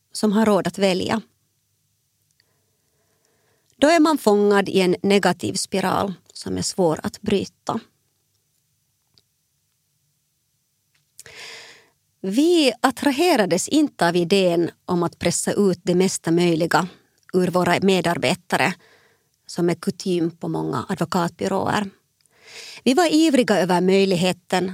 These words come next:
att bygga upp en modern juristfirma på hållbara principer.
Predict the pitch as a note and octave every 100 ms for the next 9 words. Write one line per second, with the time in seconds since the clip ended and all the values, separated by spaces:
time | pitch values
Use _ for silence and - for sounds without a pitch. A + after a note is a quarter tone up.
0 | - - - F#3+ F3 C#3+ - F3 E3+ E3+
1 | G3+ G#3 F3 D#3+ - F3 F3 F#3 - -
2 | E3 F3 F3+ F3+ F3+ _ - F#3 F#3 G3
3 | F#3 C3+ - D3+ - D3+ - F3 E3 -
4 | - - B2